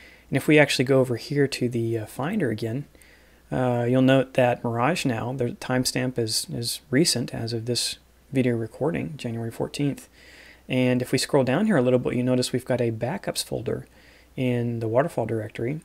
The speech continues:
and we've got the Mirage theme right there, and it's that same timestamp. So this is the theme that's been saved as a backup for you. We've got a timestamp appended to the file right here, so you can see exactly when it was up-, updated,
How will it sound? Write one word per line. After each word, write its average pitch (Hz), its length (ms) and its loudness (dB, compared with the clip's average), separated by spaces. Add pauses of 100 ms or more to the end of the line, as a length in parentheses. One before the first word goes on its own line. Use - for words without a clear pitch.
(240)
and 123 600 -4 (220)
we've 123 160 -2
got 131 260 0
the 127 420 2
Mirage 156 320 -4
theme 110 220 -8
right 117 140 -8
there, 151 260 -2
and 110 160 -6
it's - 420 -6
that 120 240 -4
same 123 340 -2
timestamp. - 560 -8 (120)
So - 200 -6
this 123 220 0
is 123 60 -2
the 127 100 -2
theme 131 220 0
that's 123 160 -2
been 120 260 0 (320)
saved 135 380 6
as 127 100 4
a 127 60 2
backup 127 380 2
for - 280 -2
you. 135 160 -4
We've 160 160 -4
got 117 140 -4
a 110 60 -2
timestamp 127 640 -2 (640)
appended 127 420 0
to - 100 -2
the 147 120 0
file 117 280 0
right 120 160 -2
here, 127 240 -2
so - 120 -4
you 120 40 -4
can 117 120 -8
see 117 160 -2
exactly 120 480 0
when 120 180 -2
it 127 100 -6
was 117 220 -4
up-, - 320 -10
updated, 120 520 -2